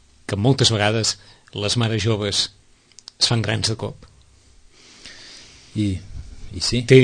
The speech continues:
Speaker 1: part de raó, això.
Speaker 2: Té, té part de raó.
Speaker 1: Té part de raó.
Speaker 2: Eh? Mm, diríem que
Speaker 1: Es fan grans en el sentit d'això, de, de la maduresa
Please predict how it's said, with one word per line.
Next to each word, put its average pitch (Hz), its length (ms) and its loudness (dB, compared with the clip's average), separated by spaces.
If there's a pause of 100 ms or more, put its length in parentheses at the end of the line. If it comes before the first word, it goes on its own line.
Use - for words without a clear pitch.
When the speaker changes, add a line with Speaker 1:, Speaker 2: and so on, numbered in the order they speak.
(100)
Speaker 1:
part 113 200 0
de 107 100 0
raó, 113 200 2
això. - 200 -8
Speaker 2:
Té, 101 160 -6 (160)
té 107 160 -4
part 113 360 0
de 90 100 -4
raó. 85 240 -8
Speaker 1:
Té 117 120 0
part 110 180 -2
de 107 100 -4
raó. 95 120 -8 (160)
Speaker 2:
Eh? 104 140 -8
Mm, 95 760 -8
diríem 104 400 -4
que 113 200 0
Speaker 1:
Es 120 120 2
fan 117 140 4
grans 120 240 4
en 113 80 2
el 107 40 -2
sentit 117 240 2
d'això, 120 200 2
de, 104 120 0 (120)
de 113 100 0
la 104 100 -2
maduresa 117 520 4